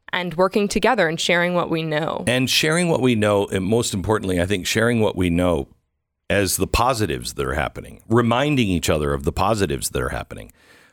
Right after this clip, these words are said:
Speaker 2: I, I was talking to Michael Malice about an hour ago, and I said, um, "Michael, we're looking at a cornered animal right now, and we're entering the most dangerous phase of this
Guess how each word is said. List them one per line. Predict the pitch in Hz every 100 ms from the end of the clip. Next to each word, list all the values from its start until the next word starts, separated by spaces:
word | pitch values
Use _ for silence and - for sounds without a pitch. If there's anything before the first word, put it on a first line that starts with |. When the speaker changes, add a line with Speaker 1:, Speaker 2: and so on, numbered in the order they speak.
| -
Speaker 2:
I, | 104
I | - 117
was | 110
talking | 123 123 117
to | - 104 95 95 92 90 67
Michael | 87 110 117 101
Malice | 95 104 90 62 -
about | 69 76
an | 87
hour | 107 120 82
ago, | 62 53 50 -
and | 95
I | 90
said, | - 98 90 76 - - - _ _ -
um, | 85 87 82 - _ _ _ _ _
"Michael, | 101 113 131 - 80 67 -
we're | - 78 95 113 143 151
looking | 123 120 - 110 101 -
at | 87
a | 80
cornered | - 104 98 87
animal | 92 95 87 64
right | 57 57 -
now, | 62 53 - _ _ _ _ _ _
and | 95 98 92
we're | 110 117
entering | 127 135 127 117 104 95
the | 85 117 139
most | 127 120 120 - 82
dangerous | 107 110 127 120 120 117 -
phase | - 110 98 73 57 55 - - -
of | 90 85 82 76 - -
this | 80 76 92 82 - -